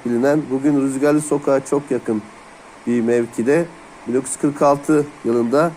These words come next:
askeri cezaevi yapılmak üzere bir inşaata başlanıyor.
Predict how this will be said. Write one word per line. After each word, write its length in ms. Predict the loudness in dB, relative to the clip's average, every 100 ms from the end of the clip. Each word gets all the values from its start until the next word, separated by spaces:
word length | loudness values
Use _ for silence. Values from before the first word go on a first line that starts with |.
| -2
askeri 460 | -2 -2 0 0 2
cezaevi 440 | 0 4 4 4
yapılmak 440 | 2 0 0 0
üzere 300 | 0 0 2
bir 60 | 2
inşaata 460 | 0 0 -2 0 -2
başlanıyor. 440 | -2 -4 -4